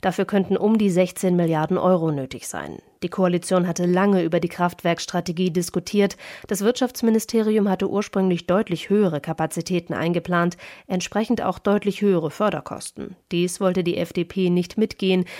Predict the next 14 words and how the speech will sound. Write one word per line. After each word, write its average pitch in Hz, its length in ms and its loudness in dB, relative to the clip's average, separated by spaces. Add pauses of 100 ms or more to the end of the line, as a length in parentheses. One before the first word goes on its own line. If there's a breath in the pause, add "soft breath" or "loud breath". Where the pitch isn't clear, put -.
(140)
Sie 233 160 -2
bestand 214 400 0
außerdem 208 460 2
auf 190 160 -2
einen 190 260 2
technologieoffeneren 196 1160 0
Ansatz, 175 560 0 (320 loud breath)
etwa 214 340 0
bei 185 140 0
der 185 100 2
Produktion 196 640 -2
des 170 160 -2
eingesetzten 160 680 -2
Wasserstoffs. - 720 -6